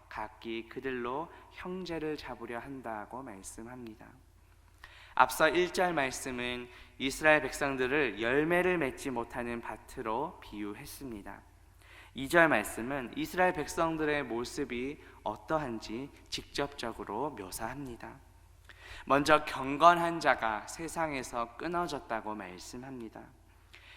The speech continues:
경건한 자는 무엇을 가리킬까요? 하나님의 백성,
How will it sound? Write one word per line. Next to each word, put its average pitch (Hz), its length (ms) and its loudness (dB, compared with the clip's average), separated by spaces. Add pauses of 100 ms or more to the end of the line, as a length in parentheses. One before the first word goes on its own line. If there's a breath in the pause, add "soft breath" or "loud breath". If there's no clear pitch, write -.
(120)
경건한 156 540 6
자는 135 260 -4
무엇을 120 580 -6
가리킬까요? 110 720 -12 (300 loud breath)
하나님의 185 600 0
백성, 107 600 -10